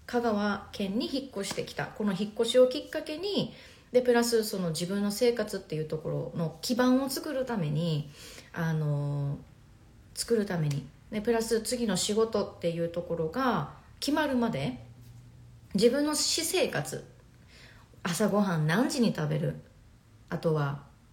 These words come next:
昼ごはん何時に食べる、夜ごはん何時に食べる、あとはその朝ごはんと昼ごはんの間に何ができるかなっていうふうに、自分のり-、今まで理想としてきたものっていうところを、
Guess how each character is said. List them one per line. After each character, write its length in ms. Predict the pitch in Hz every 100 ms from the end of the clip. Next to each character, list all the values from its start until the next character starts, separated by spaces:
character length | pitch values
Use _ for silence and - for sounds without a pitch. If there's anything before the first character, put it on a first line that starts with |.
| -
昼 300 | - 196 185
ご 80 | 180
は 140 | 165
ん 80 | 156
何 160 | 185 208
時 100 | 180
に 80 |
食 140 | 170 156
べ 60 |
る、 140 | 151 -
夜 160 | 170 170
ご 80 | 185
は 120 | 185
ん 60 |
何 140 | 175 214
時 100 | 196
に 60 |
食 160 | 170 151
べ 40 |
る、 260 | 147 165 - - - -
あ 80 | 180
と 160 | 196
は 120 | 170
そ 100 | 160
の 320 | 175 156 147 -
朝 220 | - 165 180
ご 100 | 190
は 120 | 175
ん 80 | 160
と 60 |
昼 300 | 151 175 196
ご 120 | 208
は 180 | 214 202
ん 100 | 170
の 200 | 151 147 - - -
間 380 | 180 202 254 247
に 440 | 226 220 196 147 - - - - - -
何 260 | 202 285
が 120 | 339
で 120 | 339 330
き 120 | 330
る 100 | 285
か 140 | 175
な 220 | 139 151 - -
っ 40 | -
て 300 | - - -
い 80 | 196
う 120 | 196
ふ 120 | 202 208
う 120 | 160
に、 180 | 151 143
自 200 | 180 208
分 240 | 302 311
の 100 | 311
り-、 140 | 220 -
今 240 | 240 294
ま 140 | 339
で 180 | 311 202 - - -
理 140 | 185 220
想 260 | - 240
と 140 | 233 240
し 100 | -
て 140 | 226
き 80 | -
た 480 | - 175 170 147 - - - -
も 160 | 190
の 320 | 185 156 - -
っ 20 |
て 100 | -
い 80 | 170
う 80 | 170
と 100 | 170
こ 120 | 165 156
ろ 80 |
を、 380 | 147 165 156 -